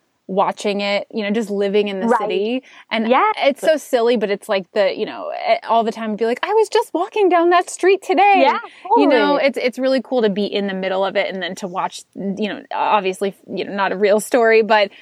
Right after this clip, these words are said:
Speaker 1: um,
Speaker 2: <laughs>
Speaker 1: so many real issues that they do deal with and just,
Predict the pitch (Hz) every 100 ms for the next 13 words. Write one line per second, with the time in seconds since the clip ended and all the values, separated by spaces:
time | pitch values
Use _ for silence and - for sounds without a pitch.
0 | - - 196 311 339 - 269 240 240 220
1 | 208 208 - 208 - 208 185 190 190 190
2 | 190 175 180 175 156 165 185 180 185 -